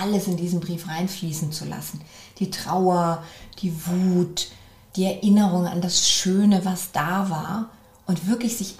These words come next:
alles von der Seele zu schreiben, diesen Brief zu beenden mit wirklich einem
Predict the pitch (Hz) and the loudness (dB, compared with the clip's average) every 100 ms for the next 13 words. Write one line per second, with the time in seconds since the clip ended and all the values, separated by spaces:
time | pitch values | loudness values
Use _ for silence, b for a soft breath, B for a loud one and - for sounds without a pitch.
0 | - 226 262 311 302 285 - 254 233 208 | -8 -4 -2 -2 -2 -4 -4 0 2 2
1 | 202 - - 233 269 262 - - 202 - | 0 -6 -4 -2 -2 -6 -4 -2 0 -2
2 | 170 170 180 190 214 - - - - 190 | -2 -2 0 0 0 -2 -12 -20 -4 -2
3 | 180 185 220 277 277 - 214 196 185 208 | -2 0 0 0 -2 -4 -2 -2 0 0
4 | 254 - - 214 202 - 240 247 226 190 | 0 -6 0 2 2 -2 -6 -6 -4 -2
5 | 190 180 | 0 -2